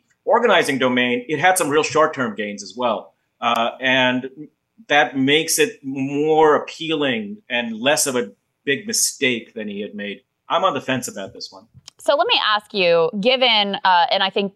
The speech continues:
Speaker 2: you're correct about this, given the way that, you know, corporate control and political, um, exercise of power, given the way those two things go hand in glove, um, what do you make of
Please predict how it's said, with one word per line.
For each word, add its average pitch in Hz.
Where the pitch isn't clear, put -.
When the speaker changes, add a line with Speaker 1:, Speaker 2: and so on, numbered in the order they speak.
Speaker 2:
you're 170
correct 269
about 165
this, 139
given 180
the 175
way 165
that, 156
you 170
know, 143
corporate 175
control 156
and 143
political, 165
um, 151
exercise 170
of 160
power, 180
given 185
the 170
way 156
those 151
two 190
things 160
go 151
hand 170
in 156
glove, 175
um, 214
what 277
do 311
you 302
make 240
of 190